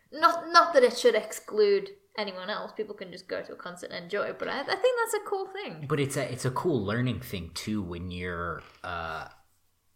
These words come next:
Speaker 2: if you're a new fan, you go to a, a show and see
Speaker 1: Yeah.
Speaker 2: everybody wearing three D glasses, you're like,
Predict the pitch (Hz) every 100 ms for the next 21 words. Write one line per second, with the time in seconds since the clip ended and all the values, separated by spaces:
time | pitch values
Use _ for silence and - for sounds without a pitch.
0 | - 123 107 90 87 110 107 - 92 92
1 | 85 82 82 95 85 85 82 - 85 -
2 | 98 101 87 143 285 247 175 165 - 95
3 | 90 92 98 - 98 95 82 - 98 101
4 | - 82 82 85 82